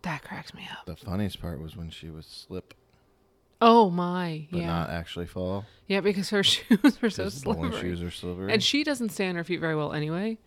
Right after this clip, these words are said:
Speaker 2: No.
Speaker 1: But it was funny. She'd, like, be jumping up and down, and all of a sudden one foot would go, and you'd see her, like, it was almost like she was ice skating. You'd see her teeter-totter, and then
Speaker 2: Yeah.
Speaker 1: there she was. No, but I do, I do think that you and I should go bowling sometime.
Speaker 2: All right.
Speaker 1: I do like bowling.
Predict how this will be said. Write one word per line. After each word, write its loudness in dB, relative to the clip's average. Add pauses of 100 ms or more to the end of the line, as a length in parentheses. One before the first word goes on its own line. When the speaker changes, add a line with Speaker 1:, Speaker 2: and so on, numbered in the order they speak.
Speaker 2:
No. -8
Speaker 1:
But 0
it 0
was -2
funny. 2
She'd, -2
like, 0
be -2
jumping 0
up -2
and -2
down, 2
and -2
all 0
of -2
a -4
sudden -2
one -2
foot -8
would -6
go, 0
and -2
you'd -4
see -4
her, -2
like, -4
it -4
was -4
almost 0
like -6
she -4
was -4
ice -4
skating. -10 (300)
You'd -4
see -4
her -6
teeter-totter, -2
and -4
then -4 (480)
Speaker 2:
Yeah. -4
Speaker 1:
there 0
she -6
was. -4 (300)
No, 4
but 4
I 4
do, 2
I 0
do -4
think -8
that -8 (160)
you -8
and -6
I -6
should -10
go -4
bowling -8
sometime. -12 (840)
Speaker 2:
All -12
right. -10 (800)
Speaker 1:
I -4
do -4
like -12
bowling. -16